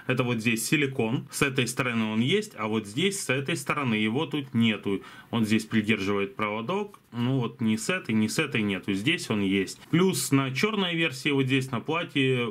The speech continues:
м, более трудно читаются надписи, которые вот здесь есть на белой.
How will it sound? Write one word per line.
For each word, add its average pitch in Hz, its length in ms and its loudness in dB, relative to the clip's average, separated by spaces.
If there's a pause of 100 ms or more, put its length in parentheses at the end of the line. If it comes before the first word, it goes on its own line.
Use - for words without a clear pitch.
(120)
м, 120 320 0
более 151 340 0
трудно 131 420 2
читаются 120 540 -4
надписи, 156 480 -2
которые 135 320 0
вот 135 200 0
здесь 131 320 -2
есть 139 260 0
на 113 100 -2
белой. 131 480 0